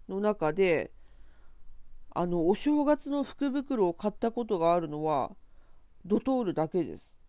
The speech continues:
ドトールの福袋は、中身が見えて、あの、ドリップコーヒーなんですよ。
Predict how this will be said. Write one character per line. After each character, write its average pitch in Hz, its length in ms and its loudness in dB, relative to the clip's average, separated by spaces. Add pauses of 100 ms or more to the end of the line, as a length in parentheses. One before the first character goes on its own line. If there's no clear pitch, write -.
(1300)
ド 226 140 0
ト 302 220 2
ー - 20 4
ル 208 160 0
の 190 160 0
福 - 260 -4
袋 180 460 -2
は、 160 380 6 (760)
中 226 300 2
身 269 160 2
が 185 100 6
見 208 240 0
え 170 80 2
て、 160 500 2 (1040)
あ 151 160 -4
の、 151 100 -4
ド 214 120 2
リ 277 140 4
ッ - 80 -4
プ 294 100 -4
コ 302 140 0
ー 285 60 4
ヒ 311 100 2
ー 277 40 0
な 208 120 0
ん 160 60 -2
で 139 80 -8
す - 140 -10
よ。 110 160 -2